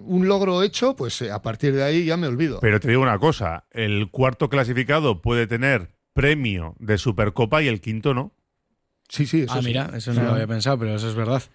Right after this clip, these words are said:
Speaker 1: Sí,
Speaker 3: Pero,
Speaker 1: porque
Speaker 3: sí.
Speaker 1: están en las semifinales
Speaker 3: No,
Speaker 1: los
Speaker 3: no,
Speaker 1: que
Speaker 3: claro.
Speaker 1: en teoría, a día de hoy,
Speaker 3: O sea, si
Speaker 1: pudieran
Speaker 3: se
Speaker 1: ser
Speaker 3: meten
Speaker 2: Si se
Speaker 1: los
Speaker 2: queda,
Speaker 1: primeros.
Speaker 2: si no se mete la Real en la final, el tercero y cuarto,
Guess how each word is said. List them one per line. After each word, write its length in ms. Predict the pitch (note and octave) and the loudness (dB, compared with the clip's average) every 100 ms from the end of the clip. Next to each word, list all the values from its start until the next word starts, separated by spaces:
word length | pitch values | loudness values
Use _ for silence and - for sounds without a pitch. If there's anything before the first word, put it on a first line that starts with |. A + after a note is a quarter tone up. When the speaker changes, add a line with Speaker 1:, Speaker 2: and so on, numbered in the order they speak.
| _ - - _ _ | _ -20 -20 _ _
Speaker 1:
Sí, 60 | |
Speaker 3:
Pero, 120 | B2 B2 | 2 4
Speaker 1:
porque 380 | D3+ D#3 D3+ - | 4 4 2 -2
Speaker 3:
sí. 80 | |
Speaker 1:
están 260 | B2 A#2+ F3+ | -2 0 2
en 120 | F3+ | 2
las 100 | F3 - | 0 0
semifinales 720 | E3+ E3+ - E3+ F3 G3 D3+ | -2 -2 -2 0 2 0 0
Speaker 3:
No, 100 | D3 | 0
Speaker 1:
los 100 | C#3 | 0
Speaker 3:
no, 20 | |
Speaker 1:
que 60 | - | 0
Speaker 3:
claro. 120 | C#3+ | -2
Speaker 1:
en 60 | D3 | -2
teoría, 680 | D#3+ C#3+ C#3+ E3+ F#3+ A3+ G#3+ _ _ - | 0 0 2 2 4 2 -2 _ _ -6
a 100 | B2 | -2
día 180 | D#3 D#3 | 0 2
de 100 | F3 | 2
hoy, 80 | |
Speaker 3:
O 40 | G3 - _ _ | 0 -4 _ _
sea, 180 | - B2+ | -4 0
si 80 | D#3+ | 2
Speaker 1:
pudieran 20 | |
Speaker 3:
se 0 | |
Speaker 1:
ser 140 | - | 0
Speaker 3:
meten 180 | D3 D3+ | 2 2
Speaker 2:
Si 40 | E3+ | 4
se 40 | |
Speaker 1:
los 80 | E3 | 2
Speaker 2:
queda, 200 | F3 F3+ | 2 2
Speaker 1:
primeros. 140 | F#3 D3 | 0 0
Speaker 2:
si 100 | D#3+ | -2
no 180 | D#3+ F#3+ | 0 0
se 140 | F#3 | 0
mete 240 | F#3 F3 F3+ | 0 0 0
la 140 | D#3+ | 2
Real 440 | B2 B2 F2+ D#2+ - - | 2 0 0 -4 -12 -8
en 240 | A#2 A#2 | -2 0
la 120 | A#2+ | 0
final, 500 | - B2+ C#3 F#3 A#3 - - _ _ _ _ | 0 0 2 2 0 -8 -20 _ _ _ _
el 640 | A2+ G#2 G#2 G2+ G2+ G2+ F2 - | -4 -2 -2 -2 -2 -4 -6 -4
tercero 540 | C3+ A2 G2 C3+ B2+ | 0 0 0 2 2
y 80 | C3 | 2
cuarto, 680 | - C3 C#3 C3+ E3 F#3 - | 0 0 0 0 -4 -4 -8